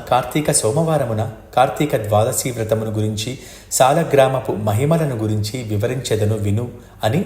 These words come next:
వశిష్ఠ మహాముని ఈ విధంగా తెలియజేసిరి. కార్తీక సోమవారము నాడు ఉదయమునే లేచి,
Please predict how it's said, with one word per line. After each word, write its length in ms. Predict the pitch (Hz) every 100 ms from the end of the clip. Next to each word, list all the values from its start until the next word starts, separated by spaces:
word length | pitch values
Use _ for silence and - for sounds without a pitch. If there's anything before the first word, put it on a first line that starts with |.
| 180
వశిష్ఠ 360 | - 147 -
మహాముని 460 | 147 113 110 107 120
ఈ 120 | 110
విధంగా 360 | 104 101 101 139
తెలియజేసిరి. 720 | - 101 101 98 98 98 - - - - - _ _ _ -
కార్తీక 480 | 175 196 202 220 135
సోమవారము 680 | - 147 180 185 175 135 120
నాడు 320 | 107 107 107 -
ఉదయమునే 520 | 113 135 131 127 110
లేచి, 420 | 104 113 - 220